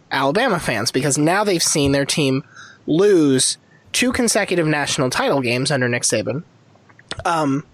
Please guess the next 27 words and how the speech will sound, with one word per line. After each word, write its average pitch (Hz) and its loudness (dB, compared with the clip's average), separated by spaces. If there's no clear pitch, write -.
both 196 0
happened 139 -2
after 165 0
Lane 226 4
Kiffin 269 0
left. 254 2
No, 165 2
no, 226 4
no. 349 6
Maybe 240 4
he 294 2
went 330 0
to 359 2
Magic 370 0
Boy 349 2
the 359 2
whole 359 2
time. 381 4
And 233 0
they 190 0
have 196 -2
to 175 0
do 180 4
it 165 4
at 151 0
the 170 0
hand. 339 0